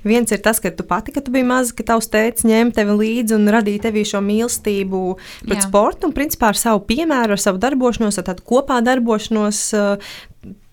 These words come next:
Speaker 1: tas atstāja tā kā pozitīvu iespaidu, ietekmi uz bērniem. Jā, tas ir viens. Un otrs, ko tu teici arī, kad, uh, cilvēki, kas ņem bērnus līdzi pat
Speaker 2: Jā.
Speaker 1: uz zāli, kad bērns nav tā kā attaisnojums vai iemesls kaut ko nedarīt, bet tu tieši otrādāk, tu bērnam rādi un stāsti, kāpēc to vajag darīt un
Speaker 2: Jā.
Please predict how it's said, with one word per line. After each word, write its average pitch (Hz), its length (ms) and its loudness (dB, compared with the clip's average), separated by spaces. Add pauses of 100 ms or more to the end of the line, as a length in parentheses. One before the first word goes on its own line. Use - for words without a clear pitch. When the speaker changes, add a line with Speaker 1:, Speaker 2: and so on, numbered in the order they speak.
Speaker 1:
tas 196 180 0
atstāja 208 400 0
tā 196 80 0
kā 180 180 0
pozitīvu 185 680 0 (180)
iespaidu, 190 560 0
ietekmi 202 400 -4
uz 180 80 -2
bērniem. 262 420 -2
Jā, 208 220 4
tas - 160 -6
ir 185 80 -4
viens. 269 240 -2 (340)
Un 226 160 6
otrs, 320 240 2
ko 302 140 -4
tu 311 80 -20
teici 320 320 -2
arī, 302 240 -4
kad, 240 160 0
uh, 240 160 0
cilvēki, 240 400 0
kas 208 100 -6
ņem 240 160 2
bērnus 226 300 0
līdzi 247 400 0
pat - 240 -8 (200)
Speaker 2:
Jā. 208 180 0
Speaker 1:
uz 180 140 0
zāli, 302 340 2 (140)
kad 196 180 0
bērns 247 240 4
nav 240 160 2
tā 220 100 -4
kā 180 200 -4 (280)
attaisnojums 202 640 0
vai 214 140 0
iemesls 226 260 -4
kaut 208 180 0
ko 202 140 0
nedarīt, 302 480 0
bet 214 220 -10
tu 233 100 -6
tieši 247 320 0
otrādāk, 180 560 0
tu 208 80 2
bērnam 226 360 4
rādi 233 360 0
un 214 160 2
stāsti, 226 400 -2
kāpēc 226 640 0
to 190 160 0
vajag 233 320 0
darīt 220 400 0
un 196 140 -2
Speaker 2:
Jā. 190 100 -6